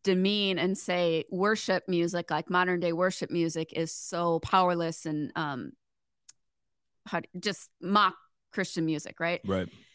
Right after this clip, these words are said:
Speaker 1: So we went to this tiny little church. We were doing a presentation. It was a tiny little Baptist church up in northern Minnesota, and they were singing old hymns. And I was like, <sighs> you know, and, um,
Speaker 2: <laughs>
Speaker 1: I felt like the Holy Spirit say, "If your heart is to worship, you can worship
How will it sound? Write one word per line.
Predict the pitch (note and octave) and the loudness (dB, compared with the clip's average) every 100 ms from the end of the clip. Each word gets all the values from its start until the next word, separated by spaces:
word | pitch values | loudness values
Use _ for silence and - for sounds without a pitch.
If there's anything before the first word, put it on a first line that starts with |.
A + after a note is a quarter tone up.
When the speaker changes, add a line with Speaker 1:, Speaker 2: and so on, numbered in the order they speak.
| - | -6
Speaker 1:
So | A#3+ | -2
we | A#3 B3 | 2 2
went | B3 - | 0 0
to | A#3+ | -2
this | G#3 G#3+ | -2 -4
tiny | - G#3 A3 | -2 0 0
little | G#3+ G3+ F#3+ | 0 2 0
church. | - F#3 - | 0 0 0
We | F3+ | -2
were | F3 | 0
doing | F#3 G3 | 2 2
a | F#3 | 0
presentation. | F#3+ F3+ E3 - F3 - E3 | -2 -2 -2 0 -2 0 0
It | |
was | E3 | 0
a | - | -2
tiny | G3 F#3 | 0 2
little | F3+ F3 | 2 2
Baptist | E3+ E3+ - E3+ - | 0 -2 -2 -10 -6
church | E3 E3 | -6 -4
up | E3 | -6
in | E3 D#3+ D#3+ - | -4 -4 -4 -4
northern | E3+ F3 E3+ | -2 0 -2
Minnesota, | E3 E3 - E3 D#3+ D#3+ - - _ - | -2 -4 -6 -4 -2 -4 -6 -20 _ -4
and | G3 | 0
they | G3+ | 2
were | G3+ | 0
singing | G3 G3+ F#3 F3 | -2 -2 0 2
old | F3+ F3 | 2 2
hymns. | - E3 B2 E3+ | -2 -2 -2 -2
And | E3 | 0
I | E3+ | 0
was | E3+ | 0
like, | E3+ D#3+ - - - - | -2 -4 -6 -14 -12 -8
<sighs> | - - - - | -6 -8 -12 -2
you | - | 4
know, | - F3+ D4 D4 | 6 6 4 4
and, | B3 A3+ | 4 4
um, | G3+ D3+ D#3+ A3+ - - - - | 4 4 4 2 2 0 0 -2
Speaker 2:
<laughs> | - _ _ _ - | -4 _ _ _ 2
Speaker 1:
I | A3+ G#3+ | 2 0
felt | - A#3 - | 2 2 4
like | B3 - | 0 0
the | B3 | 0
Holy | A3+ G#3 | 2 2
Spirit | - C#4 D#4+ - | 0 -2 -2 -2
say, | - G3 F#3 - | 0 2 2 2
"If | G3+ - | -2 0
your | A3+ D4+ | 0 2
heart | - C4 - | 2 2 2
is | A#3 - | -4 -4
to | F#3+ | -4
worship, | E3+ E3+ - A3+ - | -2 -2 -2 -6 -6
you | G3+ A3 | -4 -4
can | - B3 | 0 2
worship | G3 G3 - F#3 | 2 2 0 -2